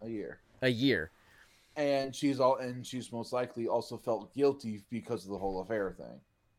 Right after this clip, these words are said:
Speaker 2: So there's a lot of guilt going on. Um, and so there's all that.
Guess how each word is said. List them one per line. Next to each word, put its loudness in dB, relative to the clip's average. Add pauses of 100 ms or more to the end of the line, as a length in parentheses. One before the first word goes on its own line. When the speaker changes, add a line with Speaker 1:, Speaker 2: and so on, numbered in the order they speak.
Speaker 2:
So 0
there's 4
a 2
lot 8
of 4
guilt 6
going 4
on. -2 (420)
Um, 0 (480)
and 10
so 10
there's 8
all 12
that. 2